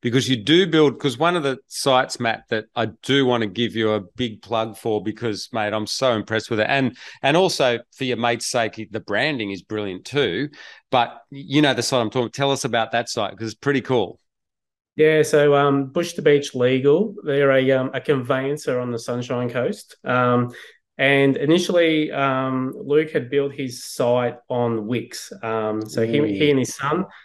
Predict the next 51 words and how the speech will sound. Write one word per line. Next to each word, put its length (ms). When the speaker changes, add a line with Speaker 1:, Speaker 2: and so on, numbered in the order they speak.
Speaker 2:
and, 140
you 80
know, 140
it 120
was 140
a 40
great 340
job. 280
It, 100
it, 200
it 60
was 220
information, 720
it 60
had 180
some 160
content 640
on 160
there. 300
Um, 500
but 340
we 100
sort 180
of 80
spoke 340
about, 500
um, 280
S 220
E 120
O, 140
and 100
he, 220
he 140
had 140
a, 240
um, 540
a, 60
an 240
external, 720
um, 920
S 220
E 60
O 120
provider 640
sort 220
of 40
doing 200
some 160
work 320
for 280
him. 220